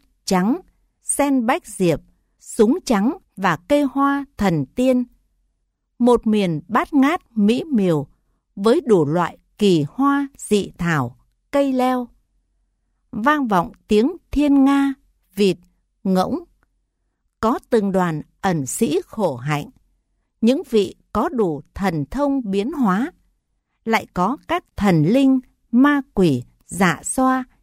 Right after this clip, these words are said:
yêu quái, nhạc thần, tiên nữ và mãng xà. Chính trong một khu rừng kỳ ảo như vậy, Sơn Ca Chúa Punna Mukha đã cư trú.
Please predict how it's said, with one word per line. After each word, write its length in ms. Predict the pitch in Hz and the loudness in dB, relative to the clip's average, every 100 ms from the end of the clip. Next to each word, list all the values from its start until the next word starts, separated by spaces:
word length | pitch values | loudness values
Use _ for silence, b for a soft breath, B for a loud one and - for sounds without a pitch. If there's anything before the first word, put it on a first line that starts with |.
| _ - | _ -4
yêu 200 | 285 285 | 0 0
quái, 440 | 269 196 185 277 370 _ _ _ 220 | 0 -2 -2 -2 -6 _ _ _ 2
nhạc 320 | 226 214 202 - | 4 4 0 -4
thần, 360 | 190 175 147 135 _ _ - | -2 0 0 -4 _ _ -4
tiên 280 | 294 294 254 | 0 4 4
nữ 300 | 190 196 339 _ _ _ - | 4 0 -6 _ _ _ -4
và 140 | 180 | -2
mãng 280 | 147 156 277 | 0 -2 -2
xà. 420 | - 190 156 113 - _ _ _ _ _ _ _ _ _ _ _ _ _ _ - | -4 -2 -2 -4 -10 _ _ _ _ _ _ _ _ _ _ _ _ _ _ 2
Chính 220 | 220 330 | 2 4
trong 240 | 320 294 233 | 2 2 2
một 200 | 175 - | 2 2
khu 180 | 302 277 | 0 0
rừng 400 | - 180 160 147 _ | 2 2 2 -4 _
kỳ 240 | 233 214 185 - | 2 4 2 -2
ảo 320 | 185 156 131 - - | -2 0 -2 -8 2
như 240 | 254 294 | 4 4
vậy, 280 | 196 160 135 _ _ _ _ _ _ _ _ | 2 0 -2 _ _ _ _ _ _ _ _
Sơn 300 | - 302 277 | -2 0 0
Ca 220 | 277 269 | -2 -4
Chúa 320 | - 196 247 349 _ - | -2 0 0 -2 _ 0
Punna 500 | 294 285 277 277 277 _ | 2 2 0 -2 -6 _
Mukha 640 | 226 262 262 - 254 254 247 _ _ _ - | -2 0 0 -2 -2 -2 -4 _ _ _ -4
đã 320 | 185 175 320 _ - | -4 -4 -12 _ -2
cư 200 | 262 247 | 0 0
trú. 380 | - 190 208 | 0 0 0